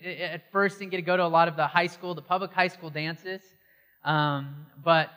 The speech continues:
uh, one year, I think it was, I might, I was probably midway through my freshman year,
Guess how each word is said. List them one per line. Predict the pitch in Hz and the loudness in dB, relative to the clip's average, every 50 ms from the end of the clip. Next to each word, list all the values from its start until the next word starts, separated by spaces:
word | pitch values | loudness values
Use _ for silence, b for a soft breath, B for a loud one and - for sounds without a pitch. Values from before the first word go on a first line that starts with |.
| - _ _ _ _ _ _ - | -20 _ _ _ _ _ _ -6
uh, | 143 143 143 139 139 | -2 -2 0 0 -2
one | 139 143 147 165 180 180 180 | -4 -6 -4 -2 -2 -2 -2
year, | 180 190 196 | 0 0 0
I | 190 | 0
think | 180 - 294 294 | -2 -4 -8 -6
it | 302 285 | -6 -6
was, | 240 - - | -6 -6 -10
I | 175 | -12
might, | 170 196 190 170 | -10 -10 -6 -4
I | 170 165 | -2 -4
was | 165 156 - _ | -4 -4 -8 _
probably | - 196 190 185 190 185 175 175 160 - - _ _ - | 0 0 0 0 0 -2 -4 -6 -10 -14 -20 _ _ -16
midway | 175 190 190 190 202 190 | -12 -10 -6 -4 -4 -4
through | 196 196 190 | -4 -4 -4
my | 185 175 | -4 -4
freshman | 175 - 180 175 170 - - - 180 175 | -2 0 0 0 0 0 -6 -12 -10 -8
year, | 175 175 170 170 170 170 165 | -6 -6 -4 -4 -4 -6 -8